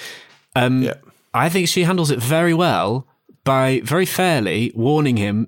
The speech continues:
Speaker 1: that he's, I think in her words, coming on a little strong.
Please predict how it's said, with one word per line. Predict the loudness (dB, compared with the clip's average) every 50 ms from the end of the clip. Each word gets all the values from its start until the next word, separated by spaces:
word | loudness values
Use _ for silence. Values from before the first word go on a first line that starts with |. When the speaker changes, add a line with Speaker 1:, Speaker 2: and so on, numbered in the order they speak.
| -4
Speaker 1:
that | -2 -2 0
he's, | 2 2 2 2 2 0 0 -2 -4 -4 -6
I | -4
think | -2 -2 -2 0
in | 0
her | 0 0 0 2
words, | 0 0 -2 -4 -8 -8
coming | -6 -4 -2 0 0 0
on | 0 0
a | 0
little | 0 0 -2 -2
strong. | -2 -4 -4 -2 -2 0 0 -2 -4 -6 -10